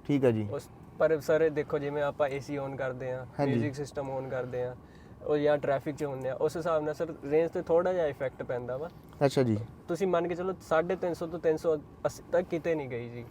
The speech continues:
Speaker 2: ਇੰਨੀ ਤਾਂ ਚੱਲੂਗੀ, ਚੱਲੂਗੀ
Speaker 1: ਚੱਲੂਗੀ।
Speaker 2: ਤੁਹਾਡੀ ਇੱਕ ਵਾਰੀ ਚਾਰਜ ਕਰੇ ਤੇ।
Speaker 1: ਠੀਕ ਹੈ ਜੀ। ਤੇ ਇਹਦੀ ਕੀ, ਅ, ਗਾਰੰਟੀ ਵਾਰੰਟੀ ਕਿੰਨੀ ਹੈ ਇਹਦੀ?
Speaker 2: ਗਾਰੰਟੀ ਸਰ ਇਹਦੀ ਅੱਠ ਸਾਲ ਦੀ ਆ, ਬੈਟਰ ਤੇ,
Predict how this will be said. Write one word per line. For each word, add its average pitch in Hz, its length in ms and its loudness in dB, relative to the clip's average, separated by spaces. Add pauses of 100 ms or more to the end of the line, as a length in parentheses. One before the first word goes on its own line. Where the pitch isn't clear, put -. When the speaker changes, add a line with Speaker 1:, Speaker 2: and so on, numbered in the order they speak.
(180)
Speaker 2:
ਇੰਨੀ 156 220 -2
ਤਾਂ 143 120 -2
ਚੱਲੂਗੀ, 139 400 -2
ਚੱਲੂਗੀ - 20 -8
Speaker 1:
ਚੱਲੂਗੀ। 131 360 4
Speaker 2:
ਤੁਹਾਡੀ 123 320 -2
ਇੱਕ 127 140 -10
ਵਾਰੀ 127 200 -4
ਚਾਰਜ 123 300 -8
ਕਰੇ - 180 -10
ਤੇ। - 160 -16 (400)
Speaker 1:
ਠੀਕ 131 220 4
ਹੈ 110 80 4
ਜੀ। 87 160 -4 (920)
ਤੇ 160 380 12
ਇਹਦੀ 196 180 12
ਕੀ, 190 260 10
ਅ, 180 160 12
ਗਾਰੰਟੀ 160 360 12
ਵਾਰੰਟੀ 147 320 6
ਕਿੰਨੀ 127 340 2
ਹੈ 113 60 2
ਇਹਦੀ? 117 120 4
Speaker 2:
ਗਾਰੰਟੀ 117 320 0
ਸਰ 165 180 0
ਇਹਦੀ 165 200 -2 (140)
ਅੱਠ 131 100 -2
ਸਾਲ 135 300 -2
ਦੀ 127 120 -6
ਆ, 135 80 -2
ਬੈਟਰ 147 400 -4
ਤੇ, 165 200 -6